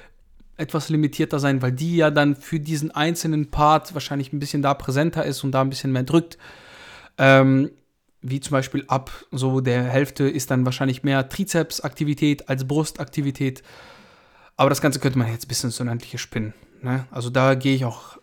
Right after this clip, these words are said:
relativ simpel vor und sage, ja, okay, wenn ich merke, ich bin irgendwie nur unten raus schwach, dann mache ich vielleicht noch eine Variante, mache ich eine normale Variante, also Montag jetzt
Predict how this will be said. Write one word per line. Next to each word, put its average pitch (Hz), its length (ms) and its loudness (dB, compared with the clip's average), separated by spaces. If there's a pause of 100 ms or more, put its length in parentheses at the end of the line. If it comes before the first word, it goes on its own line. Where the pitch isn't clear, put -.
(120)
relativ 123 400 -6
simpel 135 300 0
vor 120 280 -6
und 117 80 -6
sage, 120 200 -10
ja, 131 80 -2
okay, 139 320 0 (400)
wenn 143 80 0
ich 127 100 0
merke, 147 400 4 (200)
ich - 100 -20
bin 170 100 4
irgendwie 170 220 6
nur 165 180 8
unten 190 260 4
raus 151 200 2
schwach, 147 280 4
dann 131 380 -2 (180)
mache 147 160 -2
ich 143 100 -6
vielleicht 139 260 0
noch 139 200 0
eine 151 180 2
Variante, 139 520 2 (180)
mache 139 120 0
ich 131 40 -6
eine 143 80 4
normale 190 300 6
Variante, 196 520 0
also 131 180 -2
Montag 151 340 0
jetzt - 220 -12